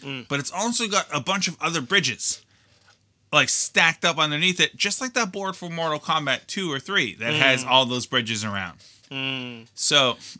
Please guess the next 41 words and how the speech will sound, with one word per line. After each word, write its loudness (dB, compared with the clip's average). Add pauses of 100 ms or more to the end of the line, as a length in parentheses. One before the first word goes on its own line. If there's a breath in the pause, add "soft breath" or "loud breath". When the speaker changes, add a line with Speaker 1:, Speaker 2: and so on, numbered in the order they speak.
Speaker 2:
and 2
it's, 2 (140)
they 8
just, 2
'cause 2
they, 6
they 2
go 6
to 6
the 4
basement 2
somehow, 2
and -2
this -4
is -6
what -2
the -10
basement -2
of -2 (880 loud breath)
Castle 4
Grayskull -8
Speaker 1:
That's 2
where 6
all 8
the 2
fun 6
Speaker 2:
looks 0
like. 2
Speaker 1:
stuff 0
happens. 2
Speaker 2:
Yeah. 6
Speaker 1:
Uh, 4 (160)
it, 6
and 4
interestingly, 4 (180)
that, 4 (260)
that 0
fight, 2
if -6
I 0
recall, -2